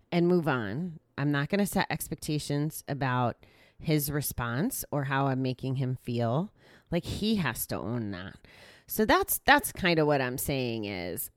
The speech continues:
instead of trying to own it, and, and hopefully my universe will take care of him, you know? He needs something. I mean, if it's bad enough to, um, reach out to me after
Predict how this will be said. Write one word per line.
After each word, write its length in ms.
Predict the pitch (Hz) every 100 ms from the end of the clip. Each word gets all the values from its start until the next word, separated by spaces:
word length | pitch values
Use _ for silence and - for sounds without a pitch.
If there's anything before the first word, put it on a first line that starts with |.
| _ _
instead 320 | 151 151 170 170
of 80 |
trying 240 | - 165 156
to 80 | 135
own 160 | 143
it, 180 | 135 117
and, 180 | 131 143 -
and 160 | - 196
hopefully 640 | 254 277 285 285 277 277 - -
my 120 | 214
universe 500 | 220 233 226 240 233
will 80 | 220
take 220 | - 220
care 280 | - 247 262
of 100 | 127
him, 420 | 123 113 113 135 _
you 160 | 151 151
know? 320 | 151 170 185
He 240 | 156 180
needs 640 | 196 220 277 196 - - - _ _ _ _ _ _ _ _ _ -
something. 840 | - 139 330 - 139 123 185 220 - -
I 80 | 170
mean, 200 | 175 180
if 100 | 175
it's 160 | 175
bad 280 | - 175 196
enough 440 | 196 185 175 - -
to, 500 | - 170 160 156 151 - - - _ - -
um, 640 | 147 147 139 131 143 139 123 _ _ _ -
reach 260 | 175 185
out 160 | 180 160
to 100 | -
me 180 | 147 147
after 640 | 131 151 - 151 143 135